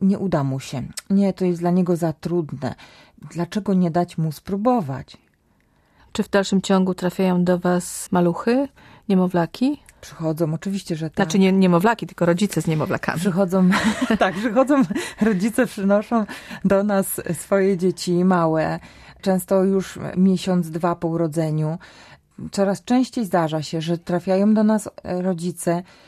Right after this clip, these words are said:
Speaker 1: przyszli rodzice, którzy
Speaker 2: Czyli mamy w ciąży.
Speaker 1: Mamy w ciąży sta-, z-, właśnie mama, tata, którym ma się urodzić dziecko z zespołem Downa. I przychodzą,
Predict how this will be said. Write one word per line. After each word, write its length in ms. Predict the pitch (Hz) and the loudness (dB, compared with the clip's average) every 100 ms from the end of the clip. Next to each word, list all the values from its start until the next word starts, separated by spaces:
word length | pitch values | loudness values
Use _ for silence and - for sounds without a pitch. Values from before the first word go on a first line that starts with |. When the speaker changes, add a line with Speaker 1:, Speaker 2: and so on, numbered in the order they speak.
| _ _ | _ _
Speaker 1:
przyszli 480 | - 247 - 165 160 | -8 -8 -6 -2 0
rodzice, 600 | 156 143 143 - 151 151 - | 0 -2 -8 -4 -4 -4 -8
którzy 420 | - 151 165 160 | -12 -6 -2 0
Speaker 2:
Czyli 120 | 196 | 2
mamy 220 | 185 180 | 4 2
w 60 | 196 | 0
ciąży. 420 | - 220 175 160 | 0 0 0 -2
Speaker 1:
Mamy 300 | 170 180 185 | 0 2 2
w 60 | 175 | 0
ciąży 360 | 190 180 185 185 | -2 0 0 -2
sta-, 260 | - 151 147 - 170 165 | -2 -6 -6 -8 -4 -4
z-, 500 | - 151 151 - 156 | -6 -8 -8 -8 -4
właśnie 360 | 151 - 165 | -4 -4 -4
mama, 260 | 165 175 165 | 0 0 -2
tata, 360 | - 165 165 160 - - - - | -2 -2 -2 -4 -8 -20 -20 -20
którym 380 | - 180 180 170 | -8 -2 0 0
ma 140 | 175 170 | -2 -4
się 120 | 180 | -6
urodzić 360 | 170 170 160 156 | -2 -2 -2 -6
dziecko 300 | 160 - 160 | -8 -6 -8
z 40 | |
zespołem 480 | 147 151 - 160 156 | -6 -8 -6 -4 -2
Downa. 440 | 147 143 143 143 147 - - - - - _ - | -2 -2 -2 -4 -8 -14 -20 -20 -20 -20 _ -12
I 80 | |
przychodzą, 640 | - 220 185 160 165 165 | -8 -6 -4 -2 -2 -2